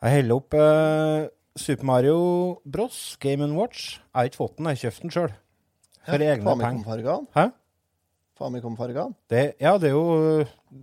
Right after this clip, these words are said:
Speaker 1: det var jo mye hen fargene, hen som, hen fargemønstre som var på de gamle Game and Watch-spillene.
Speaker 2: Ja.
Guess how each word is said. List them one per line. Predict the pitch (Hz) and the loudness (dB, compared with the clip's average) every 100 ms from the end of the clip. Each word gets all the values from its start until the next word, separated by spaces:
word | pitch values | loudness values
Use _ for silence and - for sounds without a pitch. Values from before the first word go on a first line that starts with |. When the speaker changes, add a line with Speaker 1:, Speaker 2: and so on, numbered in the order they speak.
| 139 | -8
Speaker 1:
det | 139 147 | -4 0
var | 123 | 0
jo | 131 269 | 0 -2
mye | 208 151 | -2 -2
hen | 147 151 131 | -2 -4 -2
fargene, | 147 113 117 | -2 -2 -2
hen | 127 123 | -4 -4
som, | - 131 | -8 -6
hen | 135 120 | -4 -2
fargemønstre | 131 127 110 98 - 107 | -2 -2 -4 -8 -6 -6
som | 120 | -4
var | 107 110 | -4 -4
på | - | -4
de | 196 | -6
gamle | 180 151 107 117 | -6 -4 -2 -2
Game | 113 113 | -4 -4
and | 113 | -4
Watch-spillene. | 101 - 104 110 180 _ _ _ _ _ _ _ - | -8 -4 -4 -4 -6 _ _ _ _ _ _ _ -16
Speaker 2:
Ja. | 127 | -14